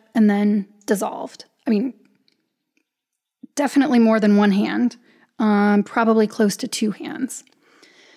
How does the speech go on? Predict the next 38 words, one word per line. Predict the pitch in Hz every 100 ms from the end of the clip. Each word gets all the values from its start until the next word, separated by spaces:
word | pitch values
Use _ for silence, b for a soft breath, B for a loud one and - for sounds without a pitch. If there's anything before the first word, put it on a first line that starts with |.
| b b b b
So | -
if | 302
you | 311
want | 302 320
to |
do | 302
a | 302
studio, | - 349 349 311 320 311
that's | 311 311
great. | - 302 330 - -
Just | 269 -
be | - 233
<laughs> | 180
really | 226 233
careful | 226 - 294 - 220
who | 208
you're | 214
doing | 214 247 285
it | 247
with. | - 247 240
And | 254 220 - -
is | 262
the | 247 -
other | 277
person | 294 277 247 262
on | 226
the | 214
same | - 214 208
wavelength | 202 202 196 214 202
as | - -
you? | 294 - - - _ b b
And | 240 220 226 226 b b b _
the | 226
number | 214 214 226 254 285 294 311 302
one | 285 247 208 208
most | 254 247 233 302
important | 247 - 254 277 226
thing, | - 226 247